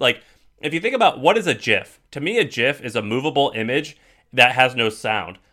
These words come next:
Well, so is most of the video that you use on Instagram, on Facebook. It's just audio, or it's just video with no sound, like, 'cause a lot of times you don't even click.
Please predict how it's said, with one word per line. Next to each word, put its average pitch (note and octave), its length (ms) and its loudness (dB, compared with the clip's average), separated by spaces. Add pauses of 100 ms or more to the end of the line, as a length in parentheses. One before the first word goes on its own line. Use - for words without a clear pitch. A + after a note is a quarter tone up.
Well, D#3 160 2
so A#3+ 260 4
is F3 140 2
most C#3+ 320 2
of C3+ 80 -6
the A2+ 80 -2
video A2 400 0
that G#2 180 -4
you G#2+ 120 -6
use G#2+ 360 -6
on G2+ 360 -4 (160)
Instagram, A2+ 500 -6
on F#2+ 80 -6
Facebook. A2 500 -4
It's A2+ 160 -14
just - 200 -10 (140)
audio, A2+ 380 0
or A#2+ 160 0
it's G#2+ 100 -6
just A#2 120 -10
video A2 340 2
with G#2 140 -4
no G#2 120 -6
sound, G2 420 -4
like, F#2+ 120 -6
'cause G#2 260 -12
a A#2 60 -12
lot B2 140 0
of B2 80 -6
times A2 160 -4
you G#2+ 80 -6
don't A2+ 80 -4
even F#2+ 180 -6
click. - 420 -10